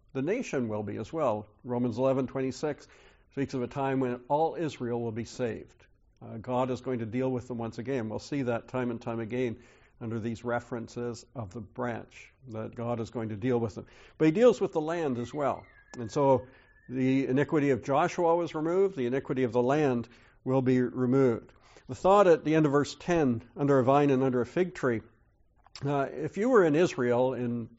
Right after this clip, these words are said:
in ancient times, and you were sitting under a fig tree, people would, uh, recognize that you're having your devotions, right? They're generally one-room hu-, houses.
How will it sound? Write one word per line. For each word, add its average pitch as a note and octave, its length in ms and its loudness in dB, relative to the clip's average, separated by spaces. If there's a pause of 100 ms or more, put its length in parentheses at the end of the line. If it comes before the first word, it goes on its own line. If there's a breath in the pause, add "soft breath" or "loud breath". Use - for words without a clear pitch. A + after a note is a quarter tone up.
(160)
in A#2 340 -6
ancient C#3+ 360 -2
times, B2+ 480 -4 (420 loud breath)
and C#3+ 80 0
you F3+ 80 6
were G#3 100 8
sitting E3+ 320 2
under C#3+ 200 2
a A#2+ 40 0
fig F#3+ 280 -2
tree, B2 220 -4
people E3+ 380 0
would, C#3 160 2 (400 loud breath)
uh, A#2+ 240 -4 (240)
recognize C#3+ 600 0
that G#2 120 -8
you're C3 100 -4
having D3 300 -2
your B2+ 140 -2
devotions, A#2+ 800 -4 (840)
right? B2 260 -6
They're A#2+ 240 -4 (600)
generally C3+ 340 2
one-room B2+ 420 0
hu-, - 320 -2
houses. B2 580 -2